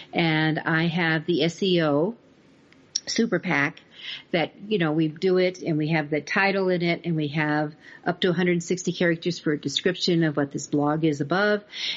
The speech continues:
And then we have keywords we can add in. Well, in the title part, it's sixty characters. Again, remember that includes any punctuation or spaces. So if I have by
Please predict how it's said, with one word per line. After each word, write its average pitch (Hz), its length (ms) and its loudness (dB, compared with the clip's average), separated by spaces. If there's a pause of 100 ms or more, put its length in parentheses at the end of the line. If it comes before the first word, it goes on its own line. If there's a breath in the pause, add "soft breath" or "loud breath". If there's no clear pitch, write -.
(120 loud breath)
And 160 200 2
then 156 460 2
we 160 240 2
have 147 340 -2
keywords 220 680 0
we 165 140 2
can 160 180 -2
add 151 260 -2
in. - 300 -6 (640 loud breath)
Well, 170 380 2 (100)
in 175 220 2
the 170 60 2
title 359 460 2
part, 151 500 0
it's 175 180 -4
sixty 190 800 -4 (160)
characters. 151 720 -2
Again, 151 300 -2
remember 156 380 0
that 151 200 0
includes 147 480 -2
any 147 260 2
punctuation 151 840 0
or 151 140 0
spaces. - 720 -4 (560 loud breath)
So 190 260 2
if 190 180 0
I 196 200 2
have 185 460 0 (360 loud breath)
by 208 760 2